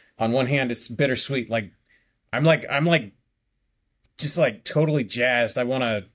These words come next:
I wanna do another class. It's like, "Let's do this again." And at the same time, it's like,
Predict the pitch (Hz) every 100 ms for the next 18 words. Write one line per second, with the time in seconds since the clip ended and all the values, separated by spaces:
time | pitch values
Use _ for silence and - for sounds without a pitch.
0 | - 123 127 135 131 131 123 - 113 123
1 | - - - 165 170 - 180 160 151 147
2 | 151 135 120 117 117 - 131 135 131 120
3 | 110